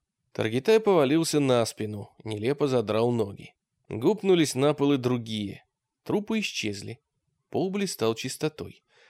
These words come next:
ровный, блестящий, оранжевый. Мрак тут же лапнул рукоять секиры. Оружие осталось при нём.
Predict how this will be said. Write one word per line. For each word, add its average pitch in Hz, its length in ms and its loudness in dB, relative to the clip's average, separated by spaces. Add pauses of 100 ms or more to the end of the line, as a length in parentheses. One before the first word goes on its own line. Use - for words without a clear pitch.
(120)
ровный, 156 720 -2
блестящий, - 960 -8 (160)
оранжевый. 107 640 -4 (360)
Мрак 143 360 2
тут 202 160 2
же 175 140 6
лапнул 160 380 6
рукоять 147 420 4
секиры. 113 560 -6 (420)
Оружие 110 500 -4
осталось 113 380 -4
при - 200 -4
нём. - 240 -6